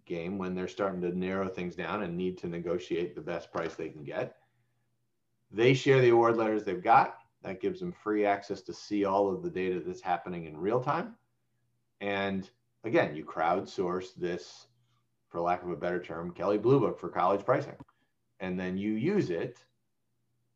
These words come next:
'cause you have the leverage now and the information, to help yourself get the best possible price.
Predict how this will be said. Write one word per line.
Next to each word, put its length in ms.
'cause 120
you 100
have 120
the 80
leverage 520
now 200
and 80
the 60
information, 680
to 200
help 260
yourself 480
get 160
the 80
best 240
possible 400
price. 300